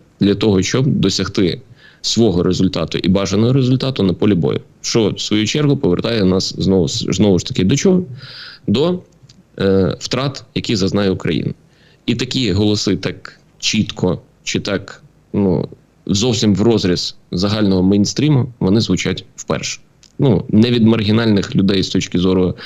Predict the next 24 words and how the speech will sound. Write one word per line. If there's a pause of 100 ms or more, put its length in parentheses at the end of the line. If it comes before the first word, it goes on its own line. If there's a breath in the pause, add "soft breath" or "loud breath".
(440 loud breath)
аналітик,
журналіст,
е,
колишній
Бен
Ходжес
чи
його
спів-,
співпобратими, (500 loud breath)
да,
а
звучать
від
офіційної
особи
Європейського
Союзу,
члена
Північно-Атлантичного
альянсу,
а
також
країни,